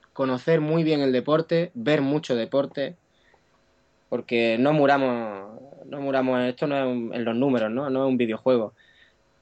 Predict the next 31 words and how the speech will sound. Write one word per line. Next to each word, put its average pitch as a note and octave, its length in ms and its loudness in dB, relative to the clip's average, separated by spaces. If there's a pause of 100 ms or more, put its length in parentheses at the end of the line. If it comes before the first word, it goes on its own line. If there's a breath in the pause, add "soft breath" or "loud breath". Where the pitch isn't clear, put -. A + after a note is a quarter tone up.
(100)
Y B2 260 0
tampoco E3 440 4
nos D#3 120 4
obsesionemos D3 580 -4
con, B2 720 -4 (120)
<coughs> G3+ 340 2
con A2+ 180 -8
la A2 100 -10
fiebre D3 300 -6
de C3+ 80 -4
las B2 120 -6
nuevas B2+ 240 -6
tecnologías, G#2 600 -8
¿no? E3+ 180 -16 (680)
Eh, A2 640 -8 (120)
yo C#3+ 220 0
vengo D3+ 300 4
de, C#3+ 260 2
yo C#3+ 120 2
antes D#3 220 2
de C#3+ 100 -2
ser D3 180 -4
investigador C3+ 640 2
fui C#3 180 -6
entrenador, B2+ 600 0 (460)
siempre C3+ 380 -2
ha C3 40 4
habido C3 240 4
ahí B2+ 160 4
una B2 180 0
guerra B2 580 -2